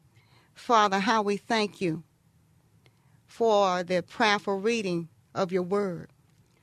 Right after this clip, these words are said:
that surely you are the God that sees, the God that loves us. Father, thank you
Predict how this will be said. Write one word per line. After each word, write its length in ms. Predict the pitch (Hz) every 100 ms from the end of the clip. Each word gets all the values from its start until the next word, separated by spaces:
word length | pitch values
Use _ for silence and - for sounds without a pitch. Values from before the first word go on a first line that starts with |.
| _ -
that 380 | 175 202 185 -
surely 560 | - - 269 240 196
you 240 | 202 226 214
are 380 | 220 196 170 - _ _ _ _
the 80 | 185
God 460 | 180 220 208 185 180
that 140 | 185
sees, 640 | - 233 220 165 - - _ _ _ _ _ _ _ _ _ _
the 100 | 190
God 340 | 180 214 202 190
that 160 | 190
loves 340 | 202 208 202 -
us. 400 | 170 - - - _ _ _ _ _ _ _ _ _ _
Father, 380 | - 226 196 190
thank 460 | - 240 196 -
you 240 | 175 120